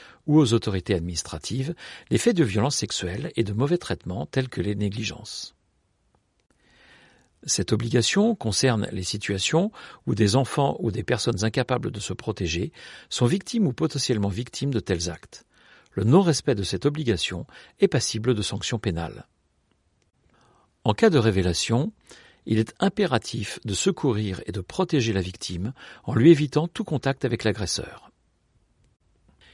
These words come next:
Il est crucial d'évaluer le niveau de danger,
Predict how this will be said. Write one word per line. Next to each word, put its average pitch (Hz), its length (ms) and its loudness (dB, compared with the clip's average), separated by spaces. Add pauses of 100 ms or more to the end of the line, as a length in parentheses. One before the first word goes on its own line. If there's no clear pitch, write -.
(600)
Il 107 140 2
est 95 60 0
crucial 185 460 2
d'évaluer 113 380 4
le 135 120 4
niveau 156 300 6
de 143 100 2
danger, 120 400 0